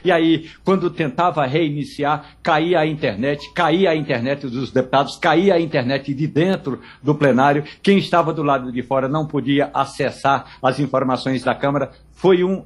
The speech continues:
como diz minha avó, ou como diria minha avó, foi um peteco. E aí, problema de credibilidade. Boa parte dos parlamentares acredita que o presidente da Câmara,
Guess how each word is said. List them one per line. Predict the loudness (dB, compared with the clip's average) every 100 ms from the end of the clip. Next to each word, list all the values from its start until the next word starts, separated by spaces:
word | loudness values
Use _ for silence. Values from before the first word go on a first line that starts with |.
| -6
como | -2 0
diz | 2 0 2
minha | 0 2
avó, | 2 0 2
ou | 0
como | 0 -4
diria | 0 0 2 0
minha | 0
avó, | -2 -4 -6 -6
foi | -4 -4
um | -8
peteco. | 0 0 2 0 -2 -6 -20 -18 -2
E | 0
aí, | 2 0 -4 -16 -6
problema | -2 0 0 -2
de | -4
credibilidade. | -4 0 0 0 -4 -2 -4 -4 -16 _ -20 -6
Boa | 0 0 2
parte | 0 -2 -6
dos | -10 -4
parlamentares | -2 0 -2 -2 -2 -2 -6 -4
acredita | 0 0 0 -4 -2 -6 -2 -4 -4 -20 -20 -14
que | -6 -4 -4
o | -2 -2
presidente | 0 -2 -2 -2 -2 -2
da | -2
Câmara, | 0 0 0 -4